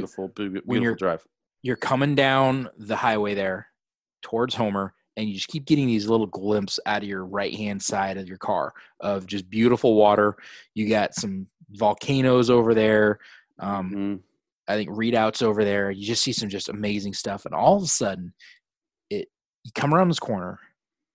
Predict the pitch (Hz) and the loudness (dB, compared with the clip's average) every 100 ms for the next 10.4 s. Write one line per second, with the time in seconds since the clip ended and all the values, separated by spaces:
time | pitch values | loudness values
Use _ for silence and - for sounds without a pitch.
0 | _ _ _ _ _ _ _ - 113 - | _ _ _ _ _ _ _ -8 -8 -4
1 | 117 127 151 143 - 107 101 101 - 101 | 2 2 2 0 -2 -4 -4 -6 -10 -12
2 | - 104 98 95 92 76 101 - 95 - | -8 -8 -6 -8 -10 -8 -8 -6 -8 -10
3 | _ - 120 113 120 113 110 - - 101 | _ -2 0 0 0 -2 -4 -10 -10 -8
4 | 101 - - - - - - _ _ _ | -8 -8 -10 -8 -8 -8 -12 _ _ _
5 | _ - 110 110 107 101 87 92 - 101 | _ -6 -4 0 2 2 -2 -6 -6 -4
6 | 90 82 - - - - - - 135 135 | -4 -6 -8 -14 -18 -20 -16 -2 2 4
7 | 147 151 139 127 117 117 110 104 104 104 | 6 6 6 4 4 4 2 2 0 0
8 | 104 98 92 85 - - _ _ _ _ | 0 -2 -4 -6 -12 -20 _ _ _ _
9 | _ - 104 101 101 98 82 92 - 90 | _ -14 -10 -6 0 0 0 -6 -6 -6
10 | 67 - - - | -6 -12 -14 -14